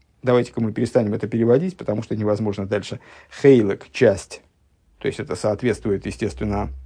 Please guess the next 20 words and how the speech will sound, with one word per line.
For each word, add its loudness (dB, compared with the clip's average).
э, -2
в -16
том, 2
что -4
мы 0
сказали -2
относительно -6
земли, 0
вот 0
этому -2
разумному 2
разделению, -4
многочисленным 0
больше, -4
малочисленным -2
меньше. -2
Дальше, 6
Гойраль, 6
это, 2
э, -8